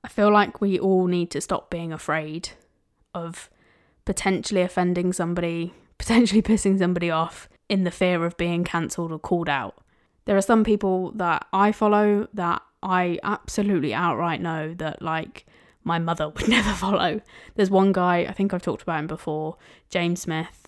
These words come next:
He is an online personal trainer, and just, he kind of proved the point of just by swearing, he drops the C-bomb a lot of the time, which I know a lot of people are outright against,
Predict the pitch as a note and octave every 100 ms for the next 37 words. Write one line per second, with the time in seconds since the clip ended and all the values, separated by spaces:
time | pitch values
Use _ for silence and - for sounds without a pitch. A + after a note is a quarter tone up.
0 | - - G3 F3+ F3 E3+ F3 F3+ F#3 F3
1 | E3+ F3+ D#3+ D3+ D3+ D#3 D#3 - - _
2 | _ _ _ _ - F3+ E3+ E3 E3 -
3 | _ _ _ _ - G#3+ A3+ - - _
4 | _ _ _ _ - - A#3+ A#3 A#3+ G#3
5 | - - G3 F#3+ F#3 - F#3 F3 D#3+ E3
6 | - G#3 - G3+ F#3+ - - E3+ E3 D3+
7 | C#3+ D3+ F3 _ _ _ _ _ - G3+
8 | F#3+ - - E3+ E3+ E3+ D3 C#3+ E3+ -
9 | F3 D3+ D3 D3+ D#3 D3 C#3+ F3 _ _
10 | - F3+ - - G#3 G#3+ G#3+ G3+ G3 G#3
11 | - G#3+ G#3 A3 G#3 - G3+ G3+ G3+ -
12 | _ - A#3 A3+ A#3 G3+ F3 F#3+ E3+ D3
13 | - - -